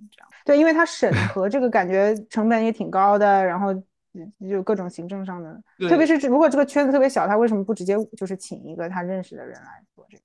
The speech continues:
Speaker 1: 事？
Speaker 2: 对，我，我，其实我的，我觉得你倒刚好猜反了，反，反而是大制作的电影、电视剧团队，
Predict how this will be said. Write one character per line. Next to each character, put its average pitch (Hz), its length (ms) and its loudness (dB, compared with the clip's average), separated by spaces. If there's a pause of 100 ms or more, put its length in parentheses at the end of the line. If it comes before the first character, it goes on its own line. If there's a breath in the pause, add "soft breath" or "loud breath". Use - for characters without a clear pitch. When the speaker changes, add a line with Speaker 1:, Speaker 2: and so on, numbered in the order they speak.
Speaker 1:
事？ - 120 -20 (680)
Speaker 2:
对， 170 160 4
我， 147 160 2
我， 160 160 6
其 160 180 0
实 240 60 4
我 269 100 6
的， 127 200 0
我 139 120 4
觉 123 140 2
得 202 100 4
你 135 200 4
倒 175 260 0
刚 190 220 0
好 123 160 -2
猜 - 320 -4
反 101 260 -4 (120)
了， - 220 -12 (520 soft breath)
反， - 380 -2
反 120 180 -2
而 147 100 2
是 180 160 -2
大 220 240 -4
制 160 160 -2
作 151 140 -2
的 120 80 0
电 165 240 -2
影、 101 260 -6
电 156 160 -2
视 151 100 -6
剧 147 140 -6
团 113 260 -10
队， 117 340 -6